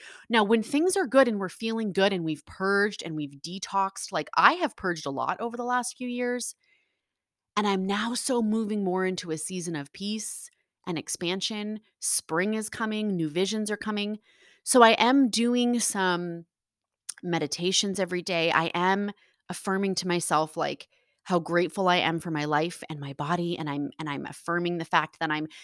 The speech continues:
filling my body with light and everything is good. And so again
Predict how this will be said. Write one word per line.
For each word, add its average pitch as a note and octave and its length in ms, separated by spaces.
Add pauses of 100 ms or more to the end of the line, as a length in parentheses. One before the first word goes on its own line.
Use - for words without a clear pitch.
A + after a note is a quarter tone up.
(160)
filling G3+ 440
my F#3+ 140
body F3 320
with E3 160
light E3 300
and E3 120
everything D#3+ 380
is D#3 140
good. A#3 480 (300)
And G#3 140
so A3+ 140
again G#3 480